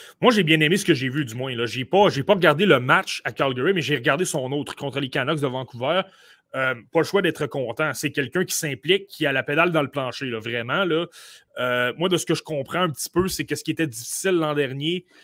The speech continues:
puis j'ai pas regardé tous les matchs à Wilkes-Barre, mais c'est ce que j'en ai compris, s-, sa constance n'était peut-être pas toujours là. L'intensité était là par moment, mais pas au rendez-vous tout le temps.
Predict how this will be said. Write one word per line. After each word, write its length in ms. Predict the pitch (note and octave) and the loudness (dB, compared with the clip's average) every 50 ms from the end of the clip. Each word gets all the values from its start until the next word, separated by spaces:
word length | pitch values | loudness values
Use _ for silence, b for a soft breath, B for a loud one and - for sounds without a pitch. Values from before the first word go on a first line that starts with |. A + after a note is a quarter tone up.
| b b _ | b b _
puis 160 | - C3+ D3 | -16 -14 -10
j'ai 120 | C3+ C3+ | -8 -2
pas 120 | C#3 - F3+ | 0 0 0
regardé 260 | E3 D#3+ D#3 F#3 G3+ | 2 2 0 0 -2
tous 120 | G3+ - | -2 0
les 100 | E3 E3 | 2 4
matchs 200 | D#3 G3 G#3 - | 4 4 4 4
à 60 | F#3+ D#3 | 2 0
Wilkes-Barre, 500 | D3+ E3 E3 C#3 C3 C#3+ C3+ C3 E3 G3 | 0 0 -2 -2 -2 0 0 0 0 -2
mais 80 | F#3 D#3 | -4 -6
c'est 100 | - D#3 | -8 -8
ce 80 | - | -4
que 100 | - D#3+ | -4 -2
j'en 160 | C3+ C3 D3+ | -2 -2 -4
ai 100 | D3 D#3 | -6 -6
compris, 480 | C#3 - C#3+ C3 A2 - C#3 E3+ F#3+ G3 b b b b _ | -6 -8 -8 -8 -8 -8 -8 -8 -8 -8 b b b b _
s-, 140 | - - - | -18 -16 -14
sa 200 | - - - D3+ | -6 -4 -2 -2
constance 500 | - - E3+ D#3 C#3 - F#3+ F#3+ F3+ - | -2 -2 -4 -4 -2 -2 -2 -2 -2 -2
n'était 200 | E3+ C#3+ - D3+ | -2 -2 -2 -2
peut-être 380 | D3+ D#3 D3 D#3 E3 D#3+ D3+ D3+ | -2 -2 -4 -4 -4 -4 -6 -4
pas 140 | - D#3+ | -4 -6
toujours 320 | D#3 - D3 B2 C#3 C3+ B2+ | -6 -6 -8 -8 -6 -4 -2
là. 120 | C#3 C#3 | -2 -2
L'intensité 760 | C3+ C3+ D3 C#3+ - F#3 F3+ D#3+ - - - - G3 A3 A3 - - | -2 -2 -4 -4 -4 -4 -4 -4 -6 -8 -4 -2 -2 -2 -2 -4 -6
était 260 | D#3 - - D3+ C#3+ | -6 -4 -2 0 0
là 100 | F3+ G3+ | 0 0
par 200 | - F#3 C#3+ D3+ | 0 0 -2 -2
moment, 300 | D3 C#3 C#3 D#3+ G3+ A3 | -4 -4 -2 -2 -4 -2
mais 100 | F3+ D#3 | -4 -6
pas 320 | - - F#3 G3+ G#3 G3+ b b b b _ _ | -4 -2 0 0 0 -2 b b b b _ _
au 120 | - D#3 D#3 | 0 0 0
rendez-vous 400 | D#3 E3+ D#3+ D#3 D#3 D#3+ F#3 E3+ | 0 -2 -4 -4 -4 -4 -4 -6
tout 140 | - D3+ | -8 -8
le 80 | C#3+ A#2+ | -10 -8
temps. 200 | - D#3 D3+ C#3 | -6 -6 -6 -6